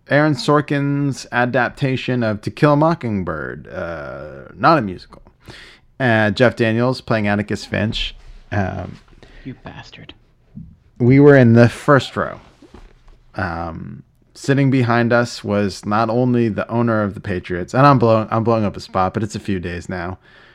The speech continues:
Speaker 1: Um,
Speaker 2: Uh, his spot's been blown up long ago.
Speaker 1: <laughs> Yeah. Uh, Robert Kraft was behind us, and sitting a little bit further back was the former First Lady of the United States, Michelle Obama. We were in the front
Speaker 2: Uh,
Speaker 1: row.
Speaker 2: yeah, but former, you
Speaker 1: Right.
Speaker 2: know,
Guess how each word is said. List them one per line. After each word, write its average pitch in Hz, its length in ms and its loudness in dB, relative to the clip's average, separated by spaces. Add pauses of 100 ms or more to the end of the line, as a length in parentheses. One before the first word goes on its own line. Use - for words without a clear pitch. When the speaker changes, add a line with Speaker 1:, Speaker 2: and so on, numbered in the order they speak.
(240)
Speaker 1:
Um, 95 60 -12 (160)
Speaker 2:
Uh, 160 180 4
his 208 140 2
spot's 170 320 -2
been 143 200 2
blown 127 280 0
up 117 160 -6
long 110 260 -4
ago. 120 320 -6
Speaker 1:
<laughs> - 160 -2
Yeah. 90 160 -4 (840)
Uh, 95 160 0
Robert 120 360 2
Kraft 117 320 4
was 104 120 -6
behind 110 260 0
us, 120 160 -2
and 117 340 0
sitting 131 360 2
a 120 60 2
little 135 260 4
bit 123 240 0
further 117 380 2
back 101 360 2
was 98 340 -4 (540)
the 117 120 2
former 175 360 6
First 143 300 4
Lady 139 240 6
of 127 80 4
the 120 80 2
United 113 300 0
States, 98 260 -2
Michelle 98 360 0
Obama. 87 480 -6 (800)
We 107 180 -2
were 98 140 2
in 87 80 -4
the 85 60 -8
front - 220 -4
Speaker 2:
Uh, 254 160 -2
Speaker 1:
row. 190 40 -6
Speaker 2:
yeah, 190 320 0
but 165 240 -6
former, 104 960 -10
you 120 180 -6
Speaker 1:
Right. 87 300 -2
Speaker 2:
know, 120 60 -12